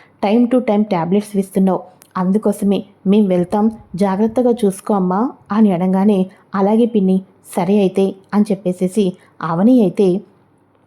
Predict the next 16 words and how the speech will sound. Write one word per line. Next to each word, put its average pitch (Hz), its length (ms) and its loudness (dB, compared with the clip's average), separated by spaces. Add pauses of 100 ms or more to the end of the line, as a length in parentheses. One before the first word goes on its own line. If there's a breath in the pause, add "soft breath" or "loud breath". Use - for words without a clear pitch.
(220)
అక్షయ్ని 233 540 0 (120)
చూసుకుంటూ 196 480 -2
ఉంటుంది. 196 500 0 (340 loud breath)
ఇక 302 140 0
అక్షయ్ 226 440 0
కూడా 214 400 0 (200)
అవనిని 202 480 2
ప్రేమించడం 214 640 2
మొదలు 190 220 0
పెడుతూ 196 320 -2
ఉంటాడు 185 300 -2
కదా. 180 320 -2 (440 loud breath)
ఇక 240 160 0
వెంటనే 190 540 0 (200 loud breath)
అక్షయ్ 196 440 -2
తోటి, 190 340 0